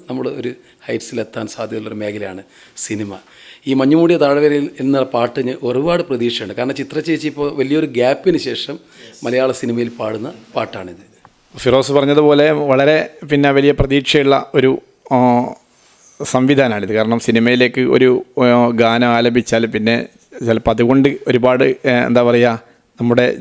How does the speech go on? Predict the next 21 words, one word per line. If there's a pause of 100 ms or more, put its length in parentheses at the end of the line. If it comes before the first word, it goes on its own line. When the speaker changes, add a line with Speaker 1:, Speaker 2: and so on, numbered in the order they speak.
Speaker 2:
ജീവിതം
തന്നെ
മാറി
മറിയുന്ന (220)
വല്ലാത്ത
ഒരു
ടേണിംഗ്
പോയിൻ്റാണ്. (840)
അത്
ഫിറോസ്
ഒരുപാട്
പാട്ടുകൾ
പാടിയിട്ടുണ്ട്. (140)
എനിക്ക്
തോന്നുന്നത് (140)
രണ്ട്
പതിറ്റാണ്ടായി (440)
ഗാനാലാപനത്തിൽ
നിറഞ്ഞു
നിൽക്കുന്ന,
അല്ലേ?